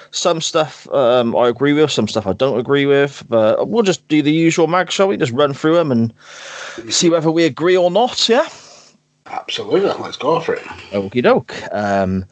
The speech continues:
Speaker 1: first of all, our good buddy Dan Griffin, at Dan Griffin twenty-one.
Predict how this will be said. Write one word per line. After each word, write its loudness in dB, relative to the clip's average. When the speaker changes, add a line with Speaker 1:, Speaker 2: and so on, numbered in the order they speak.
Speaker 1:
first -2
of -2
all, 2
our 2
good -4
buddy 0
Dan 0
Griffin, 0
at -2
Dan 0
Griffin -4
twenty-one. 2